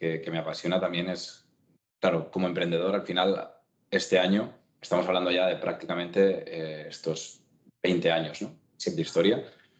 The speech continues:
Speaker 1: Subidas, bajadas, eh, y, y, y momentos muy complicados.
Speaker 2: Sí.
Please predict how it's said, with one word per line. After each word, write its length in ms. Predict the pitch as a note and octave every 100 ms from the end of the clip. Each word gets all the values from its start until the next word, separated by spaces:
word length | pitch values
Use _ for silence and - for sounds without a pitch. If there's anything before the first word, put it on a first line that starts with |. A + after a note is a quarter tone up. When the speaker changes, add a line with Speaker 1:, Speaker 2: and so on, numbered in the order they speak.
| _ _ _ _ _ _ _ _ _ -
Speaker 1:
Subidas, 440 | A#2+ C3+ C#3 C3
bajadas, 640 | C#3+ - C3+ C#3 D3 - -
eh, 460 | A#2+ A2+ A2 A2 A2 G#2+ -
y, 480 | G#2+ G2+ G#2 G2+
y, 20 | G#2
y 20 |
momentos 420 | G2+ G#2 G#2+ B2+
muy 120 | A#2+
complicados. 760 | A#2 A#2 F#2+ G#2+ G2+ - - _ _ _ _ _
Speaker 2:
Sí. 100 | C3